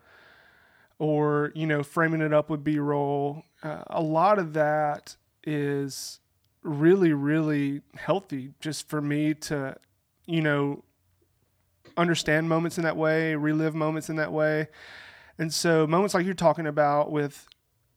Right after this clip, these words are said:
her holding him and me there, I just can't shut up in the background. I'm like, "Hey, friend, oh my gosh, like, hey, friend,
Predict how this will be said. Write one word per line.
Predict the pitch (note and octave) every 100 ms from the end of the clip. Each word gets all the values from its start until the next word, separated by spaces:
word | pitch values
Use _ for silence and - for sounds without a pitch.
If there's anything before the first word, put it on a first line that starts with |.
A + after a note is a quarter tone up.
| _ _ -
her | - F3 E3
holding | C#3+ D#3+ E3 D#3+
him | D3+ D#3+ D#3 D#3 D3+ D3
and | D3
me | D#3+ D3+
there, | D3 D3+ D3+ D3
I | D3
just | D3 -
can't | - D#3+ D#3
shut | - D3
up | D3
in | D3
the |
background. | C#3 C#3 C#3+ C#3+ C#3
I'm | D3
like, | D3 D3
"Hey, | F#3 G3+
friend, | - F#3+ F#3+ G3 G3+
oh | G3+
my | G#3
gosh, | G#3+ G3+ G3+ G3 F#3+ G3
like, | G3+ G3
hey, | G3 G#3+
friend, | - G#3 G3+ G3+ G3+ G3+